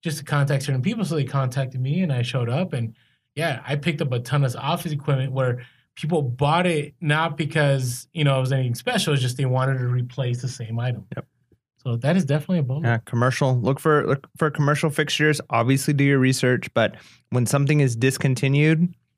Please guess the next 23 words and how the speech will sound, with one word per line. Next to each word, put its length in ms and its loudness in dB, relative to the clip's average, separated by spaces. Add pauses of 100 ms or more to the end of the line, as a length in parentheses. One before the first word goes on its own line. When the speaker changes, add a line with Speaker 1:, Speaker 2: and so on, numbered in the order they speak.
(200)
Speaker 2:
value 420 2
goes 260 2
up 240 0
because 220 0
they 100 0
can't 320 -2
get 140 2
it 100 -4
from 160 0
the 60 0
manufacturer 560 -2
anymore. 260 -2 (540)
Speaker 1:
Okay. 160 -8 (580)
Nice. 400 -8
All 100 -4
right. 100 0
Speaker 2:
What 100 0
about 160 2
you? 100 4
What's 160 0
your 60 0
bolo? 400 4 (480)
Speaker 1:
So 440 4